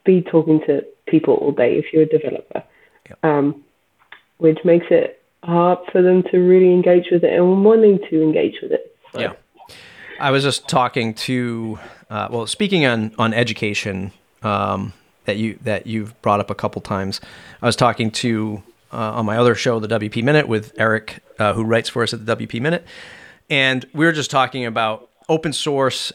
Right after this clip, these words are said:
Speaker 2: and getting people to contribute. And I think it's very easy for us to say things like,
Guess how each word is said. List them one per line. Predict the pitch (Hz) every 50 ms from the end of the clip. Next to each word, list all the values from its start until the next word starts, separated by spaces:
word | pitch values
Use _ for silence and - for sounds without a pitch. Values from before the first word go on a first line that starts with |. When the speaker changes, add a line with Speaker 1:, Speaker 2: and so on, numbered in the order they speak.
| -
Speaker 2:
and | 120 113 113
getting | 107 117 113 117 110
people | - 120 - - 117 110 107
to | - - - 123 120 117 113 110 110 110 110 110 101 95 _ _ _ _
contribute. | - - 113 107 - - 120 107 113 110 107 101
And | 107 117
I | -
think | 226 247
it's | 214 139
very | 151 165 147 131
easy | 113 123 127 135 127 120 117
for | 104 - 117 113 110
us | 110 113 110 - - - - _ _ _ _ _ _ _ _ _ _ _ _ _ _
to | - 127
say | 117 - 135 123 120
things | - 123 117 117 107 -
like, | 113 110 110 107 104 - -